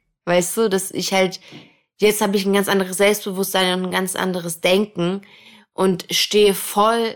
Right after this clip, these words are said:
dahinter, wo ich groß geworden bin, wo meine Eltern immer noch wohnen, wo ich immer wieder da, also ich steh dazu voll und finde, das ist, äh, nix Peinliches.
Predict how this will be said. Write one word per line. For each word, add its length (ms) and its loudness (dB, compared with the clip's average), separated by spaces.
dahinter, 600 0
wo 140 0
ich 120 -2
groß 260 -6
geworden 360 -2
bin, 240 -2
wo 220 4
meine 220 2
Eltern 220 -2
immer 160 -4
noch 180 -6
wohnen, 300 -2
wo 60 -4
ich 120 -4
immer 280 0
wieder 160 0
da, 320 2
also 340 -8
ich 120 -8
steh 300 0
dazu 360 0
voll 420 2
und 140 2
finde, 220 0
das 180 2
ist, 320 -6
äh, 160 2
nix 340 0
Peinliches. 760 0